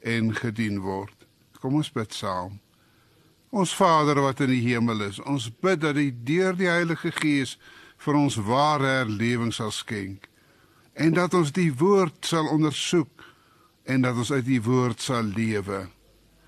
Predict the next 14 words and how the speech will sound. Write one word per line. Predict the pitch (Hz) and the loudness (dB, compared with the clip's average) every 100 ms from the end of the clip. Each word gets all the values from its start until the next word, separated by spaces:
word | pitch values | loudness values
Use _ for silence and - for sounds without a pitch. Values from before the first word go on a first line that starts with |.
| _ - | _ -14
Gee | - 180 180 | -4 2 2
vir | 175 175 | 2 0
ons | 143 151 143 - | 2 2 2 2
die | 151 | 0
riglyne | 113 127 127 131 123 120 117 110 - - - _ | 2 -2 -2 0 2 2 0 -2 -8 -20 -20 _
van | - 135 104 | -6 -2 0
hoe | 104 139 | 2 4
ons | 143 120 | 4 2
dit | - 110 | -2 -4
kan | - 113 101 | -2 -2 -2
doen | 107 117 123 | 0 0 0
vanuit | - 131 131 131 180 | 0 0 0 -2 -2
U | 165 127 | -2 0
woord. | 123 101 90 | 0 -2 -6